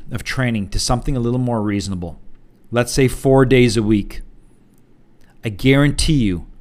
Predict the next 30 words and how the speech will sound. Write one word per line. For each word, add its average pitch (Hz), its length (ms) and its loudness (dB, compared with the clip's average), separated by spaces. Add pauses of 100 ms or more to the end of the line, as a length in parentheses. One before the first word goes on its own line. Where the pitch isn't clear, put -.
I 117 100 -2
would 127 180 2
have 110 100 -2
been 104 160 -2
bigger. 147 560 0 (800)
I - 40 -14
guarantee 160 560 2
you 175 200 4
I 120 40 4
would 143 160 4
have 127 80 0
been 123 120 -2
stronger 131 680 0 (200)
and 123 220 -2
way 143 160 4
more 165 260 2
efficient 147 420 -2
with 123 160 -6
my 120 140 -2
time 123 360 -2
without 113 380 -2
the 131 160 -2
added 120 380 -4
risk 110 260 -2
of 110 120 -4
injury 123 500 -4
from 113 200 -10
overtraining. 104 680 -6 (960)
Third 147 340 2
year, 135 360 4